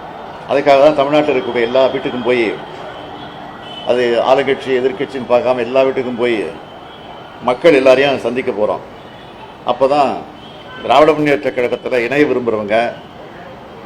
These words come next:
இணையலாம், திமுகவில் சேர ஆர்வம் இருக்கிறவங்க செயலி மற்றும் நேரடி படிவம் மூலம் பதிவு செய்யப்படுவாங்க. மேலோட்டமா பார்த்தா திமுக தனக்கான உறுப்பினர் சேர்க்குதுன்னு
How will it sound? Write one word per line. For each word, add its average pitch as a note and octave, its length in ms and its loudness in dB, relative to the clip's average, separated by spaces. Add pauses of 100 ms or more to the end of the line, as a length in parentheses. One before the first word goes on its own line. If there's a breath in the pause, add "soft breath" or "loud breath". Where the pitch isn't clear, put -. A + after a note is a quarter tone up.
(420)
இணையலாம், A#2+ 520 0 (1700)
திமுகவில் D#3 600 4
சேர C#3 220 6
ஆர்வம் C3 280 4
இருக்கிறவங்க A#2 460 0 (1200)
செயலி D3 520 4
மற்றும் B2 280 -4
நேரடி C#3 260 2
படிவம் B2 340 0
மூலம் A#2 180 0
பதிவு A#2+ 280 -2
செய்யப்படுவாங்க. G#2+ 520 0 (1300)
மேலோட்டமா D3+ 440 4 (100)
பார்த்தா C3+ 300 2 (1200)
திமுக D3+ 580 4
தனக்கான C3+ 420 0
உறுப்பினர் C3 520 0
சேர்க்குதுன்னு B2 420 -2